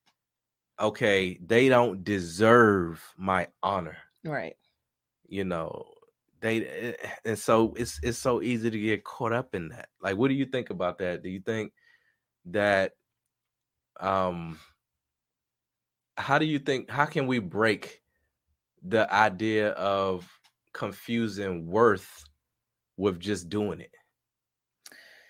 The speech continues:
Speaker 2: Well, I think it's important to remember that Jesus loves us more than anybody ever can. And
Speaker 1: Mm.
Speaker 2: we didn't earn that. It was just given to us. Like, he loved us in our sin.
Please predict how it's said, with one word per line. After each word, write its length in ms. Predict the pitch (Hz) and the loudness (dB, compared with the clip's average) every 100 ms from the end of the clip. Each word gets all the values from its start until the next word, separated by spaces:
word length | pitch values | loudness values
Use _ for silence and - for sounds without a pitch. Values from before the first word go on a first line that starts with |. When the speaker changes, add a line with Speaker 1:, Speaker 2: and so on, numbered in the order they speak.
| _ _ | _ _
Speaker 2:
Well, 420 | 180 175 170 170 - _ _ - | 0 4 4 0 -8 _ _ 4
I 160 | 202 | 4
think 220 | 277 254 208 | 4 -2 -2
it's 200 | 185 180 | -2 -4
important 500 | 170 180 175 165 - | -2 0 0 -2 -6
to 140 | 165 | -4
remember 420 | 156 160 156 156 | -2 -2 -4 -6
that 400 | 143 139 120 - _ _ _ _ _ _ _ _ _ _ _ _ _ - | -2 0 0 -4 _ _ _ _ _ _ _ _ _ _ _ _ _ -18
Jesus 480 | 151 175 240 208 170 | -8 -4 -2 -2 0
loves 280 | 165 165 156 | 2 2 2
us 340 | 151 147 - - | -4 -4 -12 -12
more 180 | 156 151 | -8 -6
than 220 | 143 - - | -6 -10 -6
anybody 580 | 170 185 147 143 - - _ _ | -2 0 -2 -6 -10 -18 _ _
ever 200 | 165 147 | -4 -4
can. 460 | 143 147 - - 151 - | -8 -10 -10 -14 -16 -6
And 160 | 165 160 | -4 2
Speaker 1:
Mm. 20 | |
Speaker 2:
we 140 | 175 | 4
didn't 200 | 190 165 | 4 2
earn 200 | 139 160 | 0 -2
that. 220 | 127 78 - _ _ _ _ _ _ _ | -6 -12 -16 _ _ _ _ _ _ _
It 100 | 160 | -4
was 160 | 156 156 | -4 -4
just 160 | 147 | -6
given 260 | 151 147 127 | -6 -6 -8
to 120 | - 87 | -12 -18
us. 220 | - - _ _ _ _ _ _ _ _ | -18 -20 _ _ _ _ _ _ _ _
Like, 180 | 143 143 | -6 -4
he 120 | 175 | -2
loved 260 | 160 156 156 | 0 0 -4
us 200 | 147 156 | -6 -6
in 100 | 131 | -6
our 140 | 135 | -6
sin. 560 | - 170 170 170 170 | -6 -2 -2 -2 -4